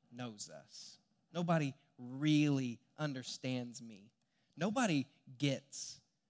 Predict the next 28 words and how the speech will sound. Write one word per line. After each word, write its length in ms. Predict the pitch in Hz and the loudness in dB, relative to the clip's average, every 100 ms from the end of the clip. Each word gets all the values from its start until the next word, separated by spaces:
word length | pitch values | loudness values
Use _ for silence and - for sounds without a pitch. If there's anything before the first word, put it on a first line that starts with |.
| _ | _
the 100 | 135 | -8
real 680 | 127 123 131 131 123 113 107 - - | -8 -6 -2 -2 -2 -6 -10 -14 -16
me, 340 | 123 113 104 _ | -14 -14 -16 _
right? 280 | 139 165 208 - - | 2 4 2 -2 0
Like, 100 | 175 | 0
no 80 | 165 | 4
matter 160 | 175 | 4
how 180 | 151 226 | 4 4
many 160 | 247 240 | 2 0
friends 340 | - 175 143 | -2 -2 -2
we 100 | 135 | -4
have, 360 | - 107 117 151 - _ _ _ _ _ _ | -2 -2 -4 -8 -18 _ _ _ _ _ _
that 160 | 175 - _ | -8 -8 _
seems 540 | - - - 214 214 - | -10 -6 -4 -2 -4 -6
to 60 | |
be 100 | 165 | -4
a 40 | 156 | -4
feeling 360 | - 156 147 | -2 -2 -2
we 80 | 139 | 0
have. 160 | 123 123 | 0 0
And 80 | 147 | 0
here's 200 | 220 196 | -2 0
what 120 | 160 | 0
I 60 | |
mean. 220 | 135 117 104 _ _ _ _ _ _ _ _ _ _ _ | 0 -2 -12 _ _ _ _ _ _ _ _ _ _ _
Like, 120 | 160 156 | -2 0
we 160 | 208 - | -2 0
all 520 | 170 180 175 180 | 4 6 6 4